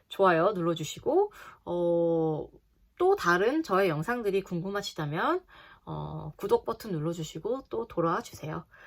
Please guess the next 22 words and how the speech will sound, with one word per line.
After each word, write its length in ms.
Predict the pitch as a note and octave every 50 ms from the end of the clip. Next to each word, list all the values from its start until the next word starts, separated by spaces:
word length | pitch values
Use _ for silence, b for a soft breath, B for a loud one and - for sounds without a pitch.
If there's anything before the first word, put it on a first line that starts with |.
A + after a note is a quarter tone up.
| B B B B
그럼 240 | - A3+ A#3+ A#3+ A3+
여러분, 460 | F#3+ F#3+ G3+ G3 A3+ C4 C#4 D4 D4
정말 400 | - F#3 E3+ F#3 G3+ G3+ G3+ G3+
저는 200 | F#3+ F#3+ F#3 F3+
이만 220 | E3+ E3 F3+ F3 D#3
물러갈게요. 760 | D3+ D#3+ E3+ E3+ D#3 C#3 - - D#3 D#3 F3+ A#3 D4 D#4+ - B B B B B B B B B
어, 460 | - F#3 F#3 F#3 F#3 F#3 F3+ - - - _ _ _ _ _ _ _ _ _ _ _ _ _ _ _ _ _ _ _ _ _ - - -
혹시라도 680 | A4+ A4 - - - - F#4+ F4+ D#4 C#4+ C4+ A#3 A3+ G#3+
누구든 540 | F3+ F#3 G3 G#3 A#3 A3+ A3 G#3+ G3+ G3+ F#3+
이 120 | F3+ F3+ F3
비디오를 360 | - F3+ E3 G3 G#3+ G#3+ G3
보고 220 | - F3+ F3 F#3
계시는 460 | G3 F#3 F3 - F3+ E3+ E3+ E3+ D#3+
여러분들 500 | D3+ C#3+ D3 D#3 D3+ D#3+ D#3 D3+ D#3 D3+
중에, 460 | C#3 D3+ E3+ G3+ A#3 A#3+ G3+ E3 D3+ - B B B B B B B
어, 180 | B F3+ F3 -
저처럼 600 | - G3 F#3 - - - D#4 D4+ C#4+ C4+ B3+ G#3
이렇게 920 | F3 E3+ D#3 - - F#3 E3+ E3 E3 E3+ F3+ F3 D#3+ D3 C#3+ D#3 - - -
견디는 680 | - E3+ E3+ F3 F#3+ G#3+ A#3+ D4+ F4 E4+ D#4 D#4 D4
시간을 880 | D4 - - C#4+ D4 C#4 C4+ A#3+ G3+ F3+ F3+ F3+ F#3 F#3 F3+ E3+ D#3+ D3+
지나고 360 | - - F#3 G3+ G#3 G#3 G#3+
계신다면, 840 | F#3 E3+ D#3+ - E3+ D#3 D#3+ D#3+ F#3+ A#3 C4 B3 G3+ E3 D3 D3 D#3+